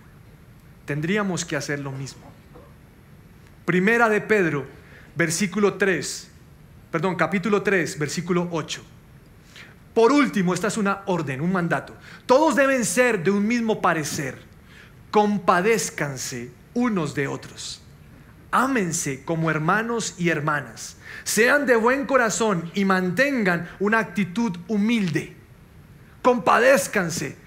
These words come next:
Ámense como hermanos y hermanas. Ahora, yo sé que este término hermanas y hermanos no nos parece tan play. No es decir, hermano Carlos, hermano Olmos.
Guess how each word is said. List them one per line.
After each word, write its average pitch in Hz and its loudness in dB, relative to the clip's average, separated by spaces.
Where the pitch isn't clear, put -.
Ámense 311 4
como 208 2
hermanos 214 0
y - 2
hermanas. 160 -2
Ahora, 220 2
yo 302 2
sé 302 0
que 247 -2
este 233 -2
término 226 -2
hermanas 196 0
y 202 2
hermanos 190 2
no 202 -2
nos 208 -4
parece 185 0
tan 170 -2
play. 175 -2
No 170 -4
es 180 -2
decir, 190 -6
hermano 190 -2
Carlos, 190 -2
hermano 165 -4
Olmos. 175 -6